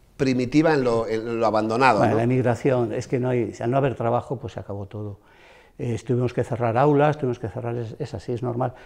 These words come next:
Speaker 2: Lo que ha pasado en el mundo rural, la España esta que llaman ahora vaci-, yo le llamaría vacilada, no vaciada.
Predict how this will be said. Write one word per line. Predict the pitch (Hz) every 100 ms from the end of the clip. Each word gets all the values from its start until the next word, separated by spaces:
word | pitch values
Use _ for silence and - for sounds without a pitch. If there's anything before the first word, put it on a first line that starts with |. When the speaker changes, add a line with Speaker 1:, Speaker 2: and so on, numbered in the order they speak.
| -
Speaker 2:
Lo | 120
que | 123
ha |
pasado | 135 127 143
en | 135
el |
mundo | 139 147
rural, | 120 147 127
la | 104
España | - 123 123
esta | 120 - 113 - - -
que |
llaman | 127 123
ahora | 117 113
vaci-, | 107 - -
yo | 123
le | 117
llamaría | 120 113 113
vacilada, | 110 - 110 120 101
no | 110
vaciada. | 110 104 120 120 90